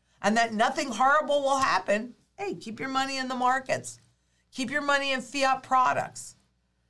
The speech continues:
Let all of this shift and this control happen. And when you lose all choice, you can't blame. <sighs> Well, you can. Because what I'm really asking you to do is have a paradigm shift.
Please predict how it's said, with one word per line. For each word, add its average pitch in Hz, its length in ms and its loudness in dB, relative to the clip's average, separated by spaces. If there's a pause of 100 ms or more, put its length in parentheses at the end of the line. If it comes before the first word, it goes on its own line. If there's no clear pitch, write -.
(200)
Let 269 360 2
all 254 260 6
of 208 160 0
this 208 160 2
shift 226 400 2
and 208 160 0
this 190 140 -2
control 185 800 -2 (220)
happen. 175 560 -2 (1700)
And 202 140 0
when 208 160 0
you 277 140 0
lose 294 340 -4
all 277 200 2
choice, 302 580 0 (320)
you 226 100 -20
can't 247 380 -8
blame. 214 560 -2 (1120)
<sighs> - 60 -14 (1500)
Well, 226 140 -4
you 226 100 -4
can. 190 400 -6 (380)
Because 214 320 -2
what 247 140 0
I'm 240 120 0
really 247 260 2
asking 196 460 0
you 170 120 0
to 165 100 -2
do 165 180 -2
is 160 140 -4
have 170 180 -2
a 160 60 -6
paradigm 139 580 -6
shift. - 460 -8